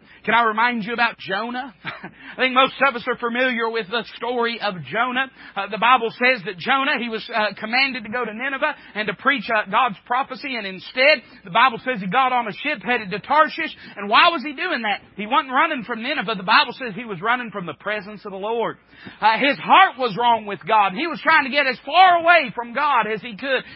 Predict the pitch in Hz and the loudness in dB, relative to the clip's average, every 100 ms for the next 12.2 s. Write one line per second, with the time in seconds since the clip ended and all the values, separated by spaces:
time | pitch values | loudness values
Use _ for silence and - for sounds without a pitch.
0 | 247 240 220 277 240 285 311 302 254 285 | -6 -4 -2 0 4 4 4 0 -4 -2
1 | 285 247 175 233 247 269 269 269 262 262 | 0 0 -2 -10 -2 -2 -2 -4 -4 -8
2 | - 277 247 214 302 277 285 240 233 311 | -6 -6 -4 2 2 4 0 -2 -6 -6
3 | 233 233 208 240 277 - - - 202 320 | -6 -8 0 0 0 -4 -18 -14 -6 0
4 | 311 277 277 262 247 214 302 311 269 226 | 2 2 0 -4 -6 -6 0 2 2 0
5 | 233 226 233 208 339 226 - 160 165 - | 0 2 -2 0 -2 -2 -6 -8 -12 -12
6 | - _ 180 220 254 - - - 233 226 | -16 _ 2 4 4 2 -14 -10 -4 -4
7 | 214 214 196 302 226 - - 180 165 180 | -2 -4 -2 -4 -6 -10 -8 -6 -6 -10
8 | 156 185 160 151 - - - 349 349 262 | -10 -10 -6 -8 -8 -10 -2 0 0 0
9 | 320 269 185 185 170 226 - _ _ _ | 0 0 0 -2 -2 -6 -18 _ _ _
10 | - 220 208 370 381 240 302 311 208 170 | -8 -2 4 6 6 2 2 2 0 -6
11 | - 233 302 302 285 240 320 302 294 277 | -10 -4 -2 0 -2 0 0 0 -6 -10
12 | 311 294 | -8 -8